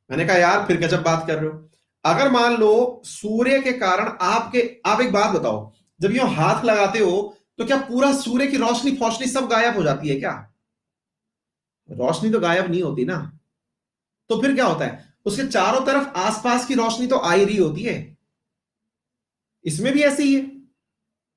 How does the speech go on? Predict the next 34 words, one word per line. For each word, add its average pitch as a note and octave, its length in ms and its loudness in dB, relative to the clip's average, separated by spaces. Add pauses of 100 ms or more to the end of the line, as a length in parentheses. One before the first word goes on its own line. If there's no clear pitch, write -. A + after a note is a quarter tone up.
(580)
चंद्रमा A3 380 2
जब B3+ 140 2
आ F#3+ 240 0
गया, F#3 320 0
तो A3+ 80 -4
इसके A3+ 180 -4
आसपास A3 460 -2
की C4+ 60 -4
रोशनी B3 360 -2
आपको, A#3 220 -2
चूंकि B3 220 -4
चंद्रमा B3 360 0
गोलाकार F#3 720 2
है, B2 80 -2
एकदम G#2 400 -10 (680)
गोल F#3+ 400 2
है, G#3+ 280 0
तो A#3+ 100 -2
गोल F#3 380 0
के B3 80 -4
कारण A#3 300 -2
आसपास A#3+ 580 -2
का C4+ 80 0
क्षेत्र A3 260 -4
आपको G3 200 -2
दिख B3 180 -4
रहा B3+ 80 0
है, A3 60 0
जिसको F#3 200 -2
आप D#3+ 160 -6
कोरोना A#3+ 280 0
कह A3+ 180 -8
रहे G3+ 120 -10
हो। G3 60 -14